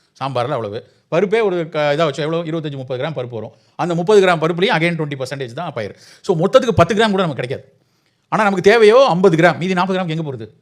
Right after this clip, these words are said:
பெரிய பெரிய டப்பால கடையில விக்கிறானே சார், அதை போய் வாங்கி ரெண்டு, ரெண்டு ஸ்பூன், நாலு ஸ்பூன் போட்டுக்கலாமான்னு, அது தப்பு. அது வந்து நோய்வாய்ப்பட்ட நிலையில வேற புரதமே இல்லைங்கிற அடிப்படையில நீ வேணா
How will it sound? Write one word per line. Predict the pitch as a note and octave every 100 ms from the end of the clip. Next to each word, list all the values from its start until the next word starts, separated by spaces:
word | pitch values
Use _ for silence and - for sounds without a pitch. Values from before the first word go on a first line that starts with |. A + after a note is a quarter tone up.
| _ _ _ _ -
பெரிய | C#3+
பெரிய | C3+ B2
டப்பால | A2+ C3 B2+ A2+
கடையில | A#2+ B2+ A2+
விக்கிறானே | A2 G#2+
சார், | A2 -
அதை | A2
போய் | A2+ A2+
வாங்கி | A2 A2
ரெண்டு, | G#2+
ரெண்டு | A2 G2+
ஸ்பூன், | A#2
நாலு | A2+ G#2+
ஸ்பூன் | - A2+
போட்டுக்கலாமான்னு, | A2+ A2 G2+ G#2+
அது | E3 C#3+
தப்பு. | D3+ - - _ _
அது | - A#2+
வந்து | C#3 D#3+ F3
நோய்வாய்ப்பட்ட | C#3 E3 D#3 C#3 C3+
நிலையில | C#3
வேற | E3 C#3+
புரதமே | B2+ C3+ D3+ E3+ D3
இல்லைங்கிற | D#3 D3+ C#3+
அடிப்படையில | C#3 D3+ F3+
நீ |
வேணா | D3+ E3+